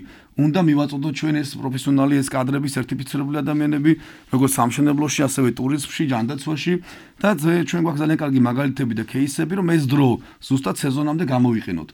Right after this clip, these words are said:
დასაქმება არის ას პროცენტიანი, თამამად ვიტყვი, სეზონიდან გამომდინარე, მაგრამ არის პროფესიები,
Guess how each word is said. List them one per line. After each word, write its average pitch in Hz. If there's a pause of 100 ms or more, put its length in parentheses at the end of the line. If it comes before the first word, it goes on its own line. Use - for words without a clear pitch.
(240)
დასაქმება 180
არის 175 (100)
ას -
პროცენტიანი, 120 (140)
თამამად 143
ვიტყვი, 170
სეზონიდან 139
გამომდინარე, 147
მაგრამ 175
არის 139
პროფესიები, 165